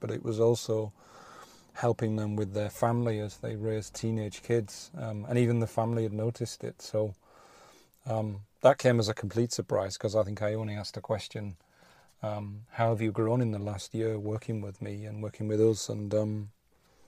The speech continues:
out came this, um, pretty awesome piece of personal feedback that normally I would deflect or politely say thank you and then much more focus on them than me, um, whereas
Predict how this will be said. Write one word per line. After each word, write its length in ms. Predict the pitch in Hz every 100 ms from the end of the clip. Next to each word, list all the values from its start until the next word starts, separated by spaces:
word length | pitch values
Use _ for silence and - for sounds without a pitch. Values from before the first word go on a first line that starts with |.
| - - _ _ _ _ _ _ -
out 200 | 113 123
came 300 | - 113 110
this, 300 | 107 - -
um, 300 | 107 107 92 - -
pretty 240 | 131 110
awesome 340 | 110 120 113 101
piece 300 | 104 98 107
of 120 | -
personal 340 | 113 104 - 98
feedback 480 | - 113 - 104 120
that 200 | 113 120
normally 440 | 117 117 107 104
I 120 | 104
would 280 | 104 104 98 - _ - - _ _ _ _
deflect 640 | 120 - 127 123 117 -
or 260 | 107 107 101
politely 640 | - 127 123 131 139 120 110
say 200 | - 110
thank 380 | 120 113 113
you 180 | 117 110
and 140 | 107 107
then 180 | 107
much 200 | 107 -
more 160 | 113 104
focus 420 | - 107 110 107
on 160 | 107 104
them 220 | 104 104
than 200 | 101 101
me, 320 | 104 104 101 131
um, 240 | 113 107 107
whereas 500 | 110 104 104 101 -